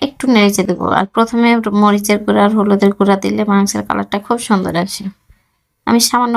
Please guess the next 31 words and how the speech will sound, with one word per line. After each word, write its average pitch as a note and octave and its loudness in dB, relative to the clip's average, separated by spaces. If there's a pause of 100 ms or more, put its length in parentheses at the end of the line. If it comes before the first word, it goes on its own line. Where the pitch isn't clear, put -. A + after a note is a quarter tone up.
পানি G3 -2
দিলাম F#3 -4
যেন F#3+ 2 (180)
মশলাগুলো G3+ 0
পুড়ে A3 2
না F3 2
যায়, F#3 -4 (500)
একটু B3+ -4
নেড়ে G#3 4
চেড়ে F#3+ -2
দিচ্ছি। F#3+ -4 (1500)
আর C4 2
যেহেতু A#3+ -2
বড় G3+ 0
কড়াই, F3+ -4
আপনারা G3+ -2
সবসময় G#3 0
চুলা, G#3 0 (140)
চুলার G3+ 2
পাওয়ারটাকে F#3+ -4
হাই F#3+ -2
রাখবেন। F3+ -4 (440)
আর F#3+ -2
যদি, G3+ -4 (300)
যদি G#3+ 4
মিডিয়াম G#3 4
আঁচে G3 -4
রাখেন F#3+ -6
তাহলে G3+ -4
মাংসগুলো F#3+ 0
কিন্তু G3 -2